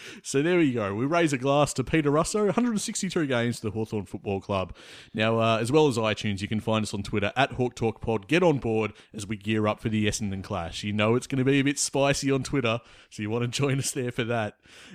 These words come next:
And, uh, you can find us on Facebook too, facebook dot com slash hawk talk pod.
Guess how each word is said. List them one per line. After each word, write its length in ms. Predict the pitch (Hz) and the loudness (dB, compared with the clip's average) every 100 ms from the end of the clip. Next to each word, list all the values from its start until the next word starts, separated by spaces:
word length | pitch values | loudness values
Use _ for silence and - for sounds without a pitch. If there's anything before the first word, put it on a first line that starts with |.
| - | -6
And, 220 | 110 113 | -4 0
uh, 100 | 113 | 0
you 80 | 113 | 0
can 120 | 117 | -2
find 240 | - 120 | 0 0
us 120 | 110 107 | 0 -4
on 80 | |
Facebook 440 | 101 107 104 117 - | -2 -2 -4 -8 -6
too, 140 | 123 | -2
facebook 520 | 113 - 143 - 139 - | 0 2 2 0 -4 0
dot 200 | 147 - | -2 2
com 220 | 147 143 | 2 2
slash 240 | 147 147 | 0 -4
hawk 180 | - 180 | -2 -2
talk 280 | - 196 - | 0 0 0
pod. 300 | 226 247 - | -4 -4 -6